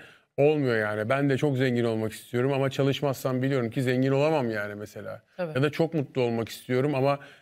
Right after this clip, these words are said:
Speaker 1: e, yanımdakini, çocuğumu, eşimi, ailemi mutlu etmezsem olamam yani. O yüzden, e, bir şeyler için uğraşmak lazım. E, dediği bir şey vardı mesela. "Ben oradaki krizlerin on katını, problemlerin on katını hayatımda yaşadım. O yüzden çok da takılmadım."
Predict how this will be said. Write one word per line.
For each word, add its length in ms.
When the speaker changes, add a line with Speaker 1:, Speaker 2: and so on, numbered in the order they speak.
Speaker 1:
e, 80
yanımdakini, 960
çocuğumu, 680
eşimi, 480
ailemi 480
mutlu 240
etmezsem 640
olamam 420
yani. 280
O 100
yüzden, 280
e, 260
bir 40
şeyler 300
için 300
uğraşmak 580
lazım. 380
E, 60
dediği 260
bir 40
şey 260
vardı 240
mesela. 460
"Ben 200
oradaki 460
krizlerin 560
on 200
katını, 400
problemlerin 600
on 200
katını 320
hayatımda 560
yaşadım. 480
O 120
yüzden 320
çok 260
da 100
takılmadım." 560